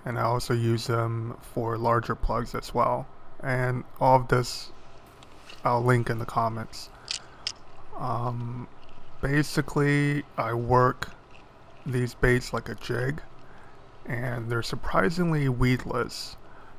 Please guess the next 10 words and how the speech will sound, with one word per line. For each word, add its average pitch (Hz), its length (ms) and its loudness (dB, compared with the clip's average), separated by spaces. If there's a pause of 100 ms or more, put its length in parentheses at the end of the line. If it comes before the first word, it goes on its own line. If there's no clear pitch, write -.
(200)
um, 120 260 0
with 120 220 0
only 123 300 6
the 117 160 2
one 120 320 4
single 117 400 2
hook 117 280 2
in 113 100 -4
the 113 80 -8
back. 110 520 0